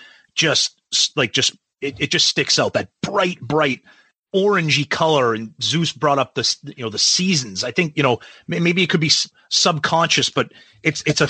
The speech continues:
it's the color of fall, the color living in New England. It's the color of leaves. It's the color of, of, uh, of, of, of that area. And, and the title, you know, the title of the album is Jar of Flies, and on the cover, it's a jar of flies. It's not tricky.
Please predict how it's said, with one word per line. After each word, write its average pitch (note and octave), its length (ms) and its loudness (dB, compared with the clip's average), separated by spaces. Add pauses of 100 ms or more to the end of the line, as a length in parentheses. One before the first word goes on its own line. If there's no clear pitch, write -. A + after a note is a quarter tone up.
(120)
it's D3+ 160 -2
the E3 80 -2
color G3 380 0
of C3 100 -2
fall, E3 560 -4 (160)
the - 80 -4
color E3+ 300 0
living E3 260 0
in D#3 100 0
New D3 180 2
England. D3 280 0
It's A2 120 -6
the - 100 -6
color C#3+ 300 2
of A2 120 -4
leaves. A2+ 560 0
It's - 120 -10
the - 60 -8
color C3+ 380 2
of, G2+ 260 -6 (400)
of, A2+ 260 -6
uh, A2 300 -2 (100)
of, A#2 160 -2
of, A2+ 140 -2 (120)
of A2 180 0
that A#2 260 -2
area. C#3 420 0 (540)
And, E3+ 160 -4
and E3+ 140 0
the C#3+ 60 0
title, G#3+ 600 0 (200)
you D#3 60 -4
know, C3+ 100 2
the B2+ 120 -2
title F3+ 340 0
of D3 200 -4
the D3 140 0
album E3 180 2
is C#3+ 80 -6
Jar D3 240 2
of D3 60 -2
Flies, F3 360 0
and C3+ 80 -6
on C#3 80 0
the C3 80 -2
cover, D3+ 380 0 (260)
it's G#2 240 -8
a C3+ 40 -6
jar D3+ 240 2
of F3+ 40 0
flies. D#4 460 2 (180)
It's - 240 -6
not D#3+ 160 2
tricky. - 340 -2